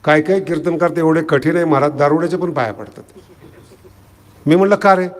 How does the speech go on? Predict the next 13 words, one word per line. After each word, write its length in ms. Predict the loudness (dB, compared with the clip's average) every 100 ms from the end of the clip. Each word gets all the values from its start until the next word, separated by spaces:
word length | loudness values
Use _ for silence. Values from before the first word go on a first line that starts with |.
| -20 -18 -6
विनम्रता. 520 | -4 -4 -6 -8 -12 -14 _ _ _ _ _ _ -6 0
पंढरीच्या 540 | 2 4 2 2 2
लोकांनाही, 680 | 2 0 0 2 2 0 -2 -6 -16 -20 -20 _
ज्याला 200 | 0 2
कीर्तन 440 | 2 0 0 0 0
करता 260 | 0 2
येत 80 | 0 0
नाही 120 | -2
ना, 60 | -2
ते 60 |
कुठेही 280 | -2 0 2
पाया 220 | 4 2
पडतात, 300 | 0 -6 -8